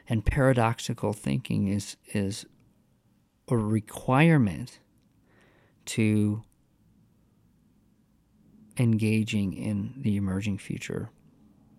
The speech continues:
We need to move beyond right and wrong, black and white,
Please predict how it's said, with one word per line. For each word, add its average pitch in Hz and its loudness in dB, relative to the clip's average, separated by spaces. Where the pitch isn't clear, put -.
We 123 6
need 120 6
to 135 2
move 117 2
beyond 101 0
right 110 0
and 139 0
wrong, 98 -2
black 110 -2
and 131 2
white, 95 -2